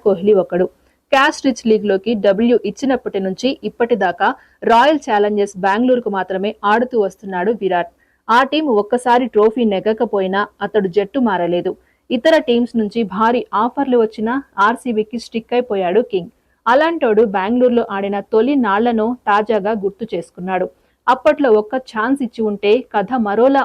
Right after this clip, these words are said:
ఉండేదని అన్నాడు. ఇంతకీ విరాట్ ఎందుకు ఈ వ్యాఖ్యలు చేశాడంటే, ఆర్సీబీ తరఫున ఆడిన తొలి మూడు సీజన్లలో తనకు సరైన అవకాశాలు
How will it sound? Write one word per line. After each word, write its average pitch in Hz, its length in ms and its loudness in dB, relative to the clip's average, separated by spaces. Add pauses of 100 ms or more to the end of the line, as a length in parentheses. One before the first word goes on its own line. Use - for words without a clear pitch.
(100)
ఉండేదని 208 540 -2
అన్నాడు. 180 280 -6 (440)
ఇంతకీ 320 300 0 (100)
విరాట్ 240 320 4 (100)
ఎందుకు 262 280 0
ఈ 247 120 0
వ్యాఖ్యలు 214 460 -2
చేశాడంటే, 208 640 -2 (480)
ఆర్సీబీ 277 400 0 (100)
తరఫున 214 280 -2 (100)
ఆడిన 190 200 -2 (220)
తొలి 226 200 2 (100)
మూడు 247 220 2 (100)
సీజన్లలో 214 560 2 (380)
తనకు 262 340 0
సరైన 254 300 2 (160)
అవకాశాలు 240 600 0